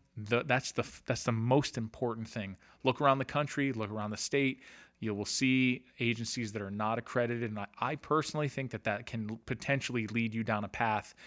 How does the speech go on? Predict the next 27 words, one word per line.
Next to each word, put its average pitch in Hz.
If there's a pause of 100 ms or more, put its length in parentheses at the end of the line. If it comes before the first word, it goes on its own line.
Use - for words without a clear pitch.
(280)
uh, -
of 104
some 92
problems. 92
And 95
so 101 (1000)
those 123
are 135
my 120
commitments, 104
that 104
transparency 135
that 127
we 120
talked 117
about, 110
to 110
make 110
sure 127
that 123
we're 120
accredited, 113
that 101
we're 98
constantly 127
striving 113
to, 113